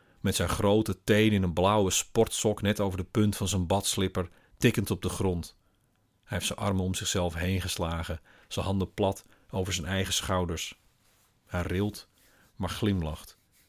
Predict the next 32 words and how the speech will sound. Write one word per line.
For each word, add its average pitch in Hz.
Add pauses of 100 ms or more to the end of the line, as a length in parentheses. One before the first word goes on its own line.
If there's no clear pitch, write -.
(140)
voorzichtig. - (1700)
Hij -
wil 95
zijn 95
blijdschap 90
niet 90
laten 82
zien, 87 (640)
vermijdt 82
oogcontact. - (1040)
Als 92
iemand 104
zou 95
vragen 101
waarom 92
hij 87
lacht, 95 (300)
zal -
hij 92
zeggen 101
dat 92
hij 92
het 92
ook 98
niet 92
weet, 82
niet 85
weet 92
wat -
er 90
komen 87
gaat. 82